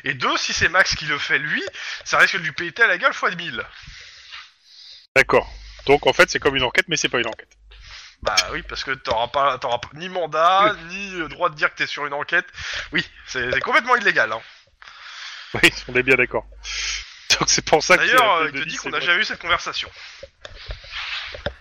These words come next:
Speaker 2: Voilà. Quelle conversation. <laughs> Bon, allez, viens, Denis.
Speaker 1: Alors, je rajoute sur le tableau des enquêtes, hein,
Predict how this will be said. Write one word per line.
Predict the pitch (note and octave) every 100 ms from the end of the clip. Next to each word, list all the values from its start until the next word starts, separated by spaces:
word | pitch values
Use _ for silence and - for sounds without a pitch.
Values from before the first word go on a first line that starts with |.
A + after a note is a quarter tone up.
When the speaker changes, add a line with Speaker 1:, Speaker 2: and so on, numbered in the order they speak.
| - - -
Speaker 2:
Voilà. | C3 A#2 G2+ - - _ - - - - - -
Quelle | E3+ D#3+
conversation. | D3 B2+ A#2+ B2+ - - - - - - -
<laughs> | - - - - - - - - - - - - - - - - - - - - - - - - - - - -
Bon, | E3 D#3+
allez, | D#3
viens, | C#3+ D3
Denis. | C#3+ C3 - - - - - - - - - - -
Speaker 1:
Alors, | F#3 E3+ C3+ -
je | D#3
rajoute | A3 C4 B3 C4
sur | - G#3+
le | G3 A3
tableau | A#3+ G#3 G#3+
des | F3+ E3
enquêtes, | C#3+ D3 D#3+ G#3+ -
hein, | C#3+